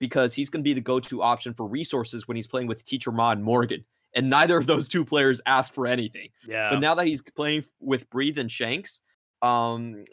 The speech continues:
Speaker 1: you can see his damage share take a massive tumble. I think he's, like, third best damage dealer on his team coming in from Demacia Cup, like, even below Beishang. And in terms of positioning, I, I don't think he holds up the hyper carry bargain whatsoever.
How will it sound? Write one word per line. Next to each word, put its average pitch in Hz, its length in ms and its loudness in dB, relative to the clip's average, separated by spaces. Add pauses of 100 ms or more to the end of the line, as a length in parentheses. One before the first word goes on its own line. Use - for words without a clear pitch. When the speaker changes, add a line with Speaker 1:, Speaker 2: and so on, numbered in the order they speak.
Speaker 1:
you 139 160 -4
can 170 140 -6
see 156 140 -2
his 131 120 -2
damage 127 320 -2
share 110 300 -2
take 127 240 -6
a - 20 -6
massive 117 460 -2
tumble. 107 240 -2
I 107 80 0
think 180 160 -6
he's, 151 100 -6
like, 117 200 -2
third 113 600 -2
best 117 260 0
damage 113 300 -4
dealer 117 160 -4
on 107 220 -6
his 98 100 -12
team 113 400 -8
coming 113 280 -6
in 110 100 -8
from 110 160 -8
Demacia 107 520 -4
Cup, 101 220 -4
like, 113 160 -2
even 139 220 2
below 110 200 4
Beishang. 107 440 -2 (440)
And 113 440 0 (340)
in 135 140 0
terms 202 200 2
of 196 80 0
positioning, 120 640 -2
I, - 160 -4
I 120 140 0
don't 131 400 2
think 131 160 -2
he 120 360 -2 (200)
holds 123 240 0
up 117 120 -2
the 117 80 -4
hyper 110 260 -2
carry 113 240 -2
bargain 107 480 -4
whatsoever. 104 640 -4